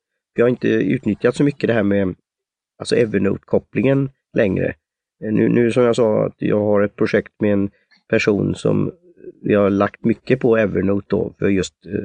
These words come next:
kommunicera och anteckningar och, och så.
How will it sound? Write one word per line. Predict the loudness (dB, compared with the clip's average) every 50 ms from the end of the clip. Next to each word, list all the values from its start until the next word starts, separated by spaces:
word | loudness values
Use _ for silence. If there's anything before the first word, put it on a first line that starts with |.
| -8 -14 _ _ _ _ _
kommunicera | -2 0 2 4 2 2 2 2 2 2 2 2
och | 2 2
anteckningar | 2 0 0 0 -2 -2 -2 -2 0 0 2 2 2
och, | 2 0 0 -2 _ _ _ _ _ _ _ _ _
och | -4 -4 0
så. | 2 0 0 0 -4